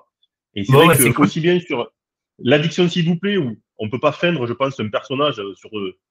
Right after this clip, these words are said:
Speaker 1: je pense que si tu passes la journée avec eux, tu peux pas feindre ça, que, euh, sur, euh, les gueuletons, que sur ce que tu fais, ce que tu dis, les petites vidéos,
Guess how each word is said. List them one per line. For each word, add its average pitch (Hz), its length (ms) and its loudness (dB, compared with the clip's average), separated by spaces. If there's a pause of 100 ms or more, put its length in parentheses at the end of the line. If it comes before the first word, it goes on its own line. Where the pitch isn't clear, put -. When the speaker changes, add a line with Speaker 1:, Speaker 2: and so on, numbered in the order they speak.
(180)
Speaker 1:
je - 80 -20
pense 113 120 -4
que 120 80 -10
si - 60 -16
tu - 80 -14
passes - 180 -4
la 123 80 4
journée 131 280 2
avec 135 280 2
eux, 147 120 0
tu - 80 -20
peux - 80 -20
pas 127 140 -8
feindre 110 260 -4
ça, 170 260 -6 (380)
que, 151 80 2
euh, 127 320 4 (240)
sur, 123 300 -6
euh, 101 100 0
les 104 120 0
gueuletons, 147 600 0
que 135 180 -6
sur 120 180 -16
ce - 60 -20
que 117 60 -10
tu 120 140 -12
fais, 131 180 -8
ce - 60 -20
que 110 80 -10
tu 123 140 -10
dis, 131 140 -2
les 113 100 0
petites 104 160 -20
vidéos, 110 240 -6